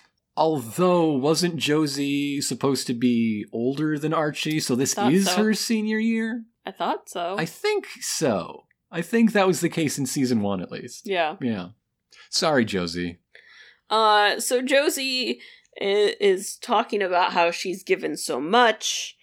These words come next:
Speaker 2: Uh, she doesn't know what she's going to do. She has been working towards this and has just made herself be alone.
Speaker 1: Mm-hmm.
Speaker 2: And Archie's like, "I'm alone too."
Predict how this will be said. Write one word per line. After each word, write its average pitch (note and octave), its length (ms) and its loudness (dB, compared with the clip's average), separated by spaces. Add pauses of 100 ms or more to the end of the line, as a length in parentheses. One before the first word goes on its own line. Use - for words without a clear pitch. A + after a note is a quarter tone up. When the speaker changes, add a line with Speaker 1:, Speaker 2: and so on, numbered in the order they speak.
(380)
Speaker 2:
Uh, E3 640 2
she - 160 -10
doesn't F#3+ 220 -4
know E3 80 -2
what B2 140 -4
she's D#3 240 -12
going C3 260 -10
to - 120 -14
do. G3+ 680 4 (300)
She D#3 840 -8
has F3 800 -8 (120)
been F3+ 200 -2
working F#3+ 400 0
towards F#3+ 360 -2
this E3+ 220 -6
and E3 80 -6
has D#3+ 140 -8
just - 260 -8
made D#3 160 -2
herself D#3 420 -6
be D3+ 140 -6
alone. B2+ 580 -2 (140)
Speaker 1:
Mm-hmm. B2+ 240 -4
Speaker 2:
And F3 100 2
Archie's E3+ 380 0
like, D3+ 400 -4 (600)
"I'm E3 180 -10
alone E3 420 -8
too." A3 640 -8